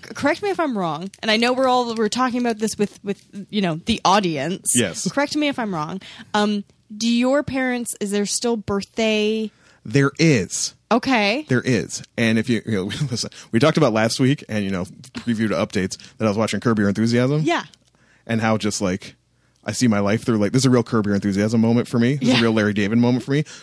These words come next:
Speaker 2: No. No birthday gift was ever established. And
Speaker 1: Yes.
Speaker 2: yes, I could buy this thing and tell my parent, message my parents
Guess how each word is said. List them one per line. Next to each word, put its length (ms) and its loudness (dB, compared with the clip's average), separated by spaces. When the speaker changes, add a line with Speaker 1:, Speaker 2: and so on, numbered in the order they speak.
Speaker 2:
No. 420 4
No 360 4
birthday 800 0
gift 300 -2
was 100 -4
ever 240 0
established. 600 -6
And 160 4
Speaker 1:
Yes. 220 2
Speaker 2:
yes, 100 -6
I 80 -2
could 180 2
buy 200 6
this 260 0
thing 280 -2
and 160 -4
tell 160 -2
my 140 2
parent, 360 -4
message 300 -4
my 100 2
parents 480 -4